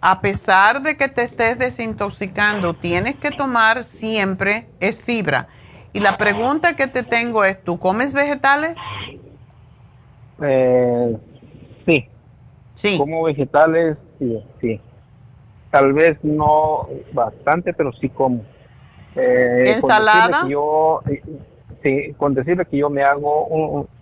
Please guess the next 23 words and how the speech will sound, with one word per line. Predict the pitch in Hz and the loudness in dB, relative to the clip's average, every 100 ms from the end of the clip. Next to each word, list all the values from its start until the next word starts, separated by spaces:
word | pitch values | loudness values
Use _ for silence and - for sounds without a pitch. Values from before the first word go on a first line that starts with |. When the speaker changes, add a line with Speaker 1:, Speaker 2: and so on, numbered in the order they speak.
| - - | -16 -6
Speaker 2:
un, | 131 | -2
no | 131 139 143 143 143 | 0 2 2 0 0
un | - 135 | -2 -2
jugo | 127 143 131 123 | -2 -2 0 0
verde, | 139 143 110 117 | 0 -2 -6 -8
yo | 117 120 117 | -8 -2 -2
me | 117 113 | -2 -4
hago | 113 | -2
un | 113 | -4
licuado | 117 - 113 113 | -6 -4 -2 0
verde | 113 117 120 104 | -2 -2 -4 -4
todas | - 123 120 | 0 2 2
las | 120 110 | -2 -4
mañanas, | 113 110 110 107 104 | -4 -4 -4 -4 -8
me | 107 | -12
tomo | 101 113 113 113 | -6 -4 -6 -6
casi | 113 - 101 | -6 -4 -4
dos | 107 104 | -4 -4
vasos | 101 104 101 - - - | -6 -6 -10 -18 -20 -8
todas | 117 110 | -2 0
las | 110 117 | -2 -6
mañanas. | 123 131 139 127 - - | -8 -4 -4 -6 -12 -8
Speaker 1:
Ok, | 190 190 | -4 -4